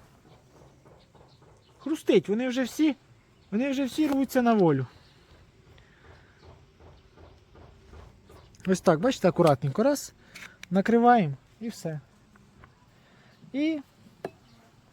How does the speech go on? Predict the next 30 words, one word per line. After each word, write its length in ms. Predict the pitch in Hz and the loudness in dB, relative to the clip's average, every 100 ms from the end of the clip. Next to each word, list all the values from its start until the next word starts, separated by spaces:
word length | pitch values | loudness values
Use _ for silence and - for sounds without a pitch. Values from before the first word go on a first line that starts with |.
| _ _ - | _ _ -8
це 80 | |
треба 300 | 226 233 220 | -2 0 0
тільки 260 | 214 226 220 - | -2 -4 -6 -6
чуть-чуть 560 | 339 320 - 277 262 | -6 -6 -6 -4 -2
робити 400 | 233 208 220 208 | -2 0 0 0
швидше. 560 | 196 240 294 294 - 226 - _ _ _ _ - - - - - - _ _ _ | -4 -4 -4 -4 -4 -6 -8 _ _ _ _ -20 -18 -20 -20 -20 -20 _ _ _
Ну, 80 | 320 | 0
оскільки 380 | 220 - 214 220 | 0 0 0 2
ми 200 | 220 180 _ _ - _ _ - _ - | 2 0 _ _ -20 _ _ -20 _ -18
ще 160 | - 185 | -4 0
займаємося 480 | 190 196 175 151 | 2 4 2 0
продакшеном, 720 | 170 180 196 285 - 185 156 127 - - _ - - - - - | 0 2 4 2 0 0 0 -4 -10 -20 _ -20 -18 -18 -20 -14
то 60 | 165 | -8
все 180 | - | -4
ж 100 | 226 | -2
таки 180 | - 208 | -2 2
я 120 | 208 | 4
мушу 280 | 196 226 - | 4 0 0
робити 340 | 185 175 208 170 | 0 2 0 -2
це 140 | 180 | -6
трошки 360 | - 170 - 156 | -4 -4 -4 -4
довше. 320 | 123 117 - | -4 -8 -16
А 40 | |
це 140 | 165 185 | -8 -2
треба 160 | 190 | 2
робити 220 | 180 180 - | 4 2 0
чуть-чуть 360 | 311 - 190 | -6 -6 -8
швидше. 440 | 165 143 135 - - - _ _ - - _ - - - - - - _ - | -8 -8 -8 -12 -18 -20 _ _ -20 -20 _ -20 -20 -20 -20 -20 -20 _ -10
Раз, 360 | 202 226 - | -6 -6 -6
раз. 360 | 170 180 190 | -4 -2 -4